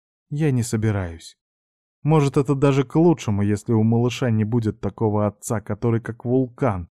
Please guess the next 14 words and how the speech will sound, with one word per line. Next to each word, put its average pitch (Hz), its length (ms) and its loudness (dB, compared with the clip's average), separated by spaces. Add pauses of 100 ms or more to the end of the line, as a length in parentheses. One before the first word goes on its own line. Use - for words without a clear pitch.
(320)
долго 127 440 2
терпит 120 540 0
и 113 40 2
молчит, 117 560 0
а 104 40 -2
потом 113 380 -2
срывается 123 800 2
на 104 140 2
ни 113 140 2
в 110 100 -6
чём 120 220 -2
не 110 60 2
повинных 110 560 0
людях. 107 500 -6